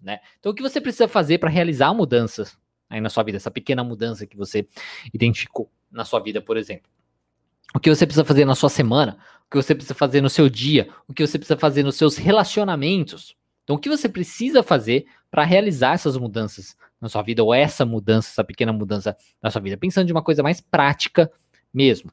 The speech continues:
tá? Uma coisa mais prática mesmo. "Ah, é, eu poderia ser mais simpático com as pessoas." Ah, começa a falar "bom dia" pra todo mundo, sei lá. <laughs> Coisa nesse sentido. Então, o que você precisa fazer pra realizar essa mudança na sua vida? Novamente, escreva isso. Escreva montando um cartão de enfrentamento, que pode ser muito bacana. No canal,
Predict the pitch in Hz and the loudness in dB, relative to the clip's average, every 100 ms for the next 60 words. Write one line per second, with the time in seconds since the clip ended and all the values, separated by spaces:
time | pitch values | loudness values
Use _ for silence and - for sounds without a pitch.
0 | _ - 90 101 98 110 113 147 - 127 | _ -12 -8 -6 -6 -6 -4 -6 0 0
1 | 117 - 120 143 131 _ _ _ - - | 0 -2 -2 0 -2 _ _ _ -20 -20
2 | _ _ 104 120 113 113 127 131 117 117 | _ _ -8 -6 -4 -2 -2 -2 -4 -6
3 | 139 131 131 147 - - 135 107 101 - | 0 2 4 2 0 2 2 4 0 -2
4 | 95 - 123 131 147 113 127 110 - 95 | -6 -2 -2 2 0 0 -2 -2 -4 -10
5 | 98 80 90 95 - - _ _ - _ | -10 -10 -14 -14 -16 -20 _ _ -20 _
6 | 113 - - - 170 - _ _ - - | -6 -6 -6 -6 -6 -6 _ _ -20 -6
7 | - 180 214 202 196 180 - 156 147 147 | 0 4 6 6 4 2 2 6 6 6
8 | 147 143 131 110 110 120 131 123 110 107 | 4 4 4 2 0 -8 -8 -6 -8 -10
9 | 123 131 110 92 _ _ 110 110 110 - | -12 -8 -10 -10 _ _ -4 -4 -6 -10
10 | - - - 117 135 123 98 - - - | -14 -10 -2 4 4 4 0 -4 -16 -16
11 | - 208 - 170 160 165 170 165 147 147 | -4 -4 0 0 2 0 0 2 0 0
12 | 160 151 143 139 143 151 147 165 143 - | -2 0 0 -2 -2 -4 -4 -4 -4 -8
13 | _ _ _ 147 147 127 131 143 151 131 | _ _ _ -2 0 -2 -2 -2 0 0
14 | 104 165 285 160 117 165 123 - | 0 0 0 0 4 4 4 2